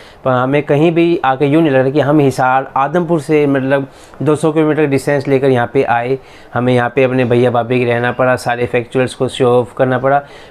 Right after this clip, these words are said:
पर हमें कहीं भी यूँ नहीं लग रहा कि हमने कुछ खोया। हमें लगता है हमने एक नई team मिली है जो हमें ना हमारे होते हुए भी हमारी है, हम किसी पे भी फेर करके यूँ कर सकते हैं। अब हमें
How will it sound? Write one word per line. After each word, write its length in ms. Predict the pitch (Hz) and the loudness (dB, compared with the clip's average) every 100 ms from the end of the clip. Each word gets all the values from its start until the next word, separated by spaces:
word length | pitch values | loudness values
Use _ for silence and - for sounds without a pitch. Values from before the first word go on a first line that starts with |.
| - | -4
पर 40 | |
हमें 200 | 127 139 | -2 0
कहीं 220 | 139 139 | 0 0
भी 100 | 151 | 0
यूँ 160 | 151 160 | 2 2
नहीं 120 | 151 | 2
लग 80 | 127 | 2
रहा 100 | 123 | 0
कि 120 | 123 | 0
हमने 200 | 127 127 | 0 0
कुछ 180 | 127 131 | -2 -4
खोया। 340 | - 110 107 | -2 -2 -2
हमें 220 | 98 113 123 | -4 -4 -4
लगता 280 | 117 - | -4 0
है 60 | 147 | 0
हमने 280 | 131 127 131 | 0 0 0
एक 120 | 127 | 0
नई 460 | 131 139 151 156 - - - - - - - - | 0 2 4 2 0 -16 -20 -20 -20 -20 -20 -6
team 300 | - 165 170 151 - - - - | 0 2 2 -4 -12 -20 -20 -6
मिली 380 | 135 139 139 156 | 0 2 4 2
है 80 | 147 | 2
जो 180 | 147 | 2
हमें 220 | 147 139 147 | 2 2 0
ना 320 | 147 165 175 | 2 0 -2
हमारे 400 | 147 143 139 147 | 0 0 0 2
होते 300 | 131 131 165 | 2 2 0
हुए 60 | |
भी 100 | 147 | 0
हमारी 340 | 139 123 117 113 | 0 0 -2 -2
है, 60 | |
हम 100 | 107 | -4
किसी 280 | 123 160 170 | -2 -2 0
पे 120 | 165 | 0
भी 140 | 160 143 | 0 -2
फेर 140 | 147 | -2
करके 280 | 135 135 139 | 0 0 0
यूँ 140 | 135 | 0
कर 120 | 131 127 | 0 -2
सकते 260 | 123 135 | -4 -2
हैं। 80 | 143 | 0
अब 120 | 131 | 0
हमें 360 | 135 127 135 | 0 0 -2